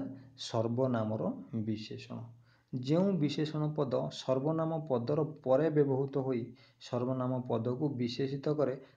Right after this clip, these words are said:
ତାହା ସର୍ବନାମର ବିଶେଷଣ। ତାହେଲେ ଏଇଟା କ'ଣ ହେଇଥିବ? ନା, ଯେତେବେଳେ ଗୋଟେ ସର୍ବନାମ ଆଗ ଥିବ, ଯେଉଁଟାକି ପ୍ରୋନାଉନ୍ କହୁଛ,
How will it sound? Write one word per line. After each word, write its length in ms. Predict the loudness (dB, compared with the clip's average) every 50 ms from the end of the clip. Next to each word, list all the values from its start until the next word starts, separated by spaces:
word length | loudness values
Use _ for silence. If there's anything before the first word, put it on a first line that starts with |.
| _ _ _
ତାହା 200 | -4 -2 -2 -2
ସର୍ବନାମର 1040 | -2 -4 -6 -4 -2 -2 -2 -2 -2 -2 -2 -2 -2 0 0 0 0 0 -2 -2 -4
ବିଶେଷଣ। 500 | -4 -6 -8 -8 -10 -12 -14 -14 -14 -16 -16 -16 -18 -20 -20 _ _ _
ତାହେଲେ 180 | 2 4 4
ଏଇଟା 200 | 6 6 6 4
କ'ଣ 240 | 4 2 0 0 0 0
ହେଇଥିବ? 400 | 0 -2 -2 -2 0 2 2 0 0 -4 -10 -16 -18 _ -6
ନା, 120 | -2 0 0 0 0 -2 -4 -8 -16 -8 _
ଯେତେବେଳେ 360 | 2 2 2 2 2 0 0 2
ଗୋଟେ 260 | 0 0 0 0 -2
ସର୍ବନାମ 760 | -4 -4 -4 -2 -2 0 0 2 2 2 2 2 2 0 -2 -2 -2
ଆଗ 260 | -4 -2 0 0 0 0
ଥିବ, 200 | 0 0 -2 -2 -2 -4 -4 -2
ଯେଉଁଟାକି 300 | 0 2 2 2 2 0
ପ୍ରୋନାଉନ୍ 540 | 0 0 0 2 2 2 2 2 0 0
କହୁଛ, 400 | 0 0 0 -2 -2 -2 -4 -6